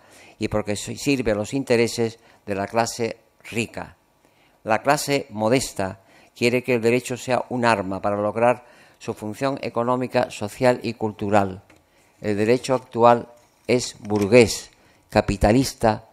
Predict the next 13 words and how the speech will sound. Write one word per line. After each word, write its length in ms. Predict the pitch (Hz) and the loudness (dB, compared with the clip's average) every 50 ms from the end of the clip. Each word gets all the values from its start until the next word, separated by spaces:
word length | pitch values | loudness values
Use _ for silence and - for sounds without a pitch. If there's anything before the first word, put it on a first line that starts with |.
| _ _ _ - | _ _ _ -8
y 120 | 113 107 | -8 -4
con 200 | - 107 107 101 | -2 -2 -2 0
tantas 440 | - 131 143 151 - - 135 120 113 | 0 0 0 0 0 -2 -2 -2 2
leyes, 560 | 117 113 117 107 95 101 101 95 - - _ - | 8 8 8 10 8 4 0 0 -2 -8 _ -2
decretos 600 | 104 104 - - 120 131 - - 113 104 - - | -2 -2 -2 4 4 4 4 4 -4 -8 -6 -2
y 120 | 107 107 | 2 4
órdenes 500 | 110 110 101 110 110 110 113 113 110 - _ _ - - - - - | 4 4 4 2 -4 -2 -4 -4 -6 -8 _ _ -20 -20 -20 -14 -8
le 180 | 95 98 101 | -2 2 2
hunde 320 | 104 107 117 120 117 120 113 | 4 4 4 2 4 4 4
aún 240 | 107 107 107 104 107 | 4 4 2 0 0
más 300 | 107 110 107 - - - _ - | 0 0 0 -2 -8 -14 _ -10
en 140 | 101 104 | -10 -10
su 320 | - - - 110 107 - | -8 -6 -6 -6 -6 -6